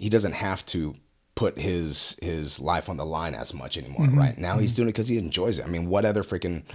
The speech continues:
Speaker 1: forty-two-year-old goes out and is able to still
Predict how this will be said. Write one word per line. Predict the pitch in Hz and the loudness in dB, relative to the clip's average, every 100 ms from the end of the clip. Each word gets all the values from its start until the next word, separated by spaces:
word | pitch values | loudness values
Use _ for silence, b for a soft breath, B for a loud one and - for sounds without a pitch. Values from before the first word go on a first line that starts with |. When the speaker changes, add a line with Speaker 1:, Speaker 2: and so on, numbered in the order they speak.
| B B B B | B B B B
Speaker 1:
forty-two-year-old | - 107 101 90 - 107 95 92 87 80 98 | 0 2 2 0 2 2 4 4 2 0 -4
goes | 95 98 92 | 2 2 4
out | 101 69 | 2 2
and | 78 69 - | -4 -4 -4
is | 82 - | -4 0
able | 92 90 | 0 0
to | 76 | -2
still | - 101 95 90 80 | 0 2 2 2 -4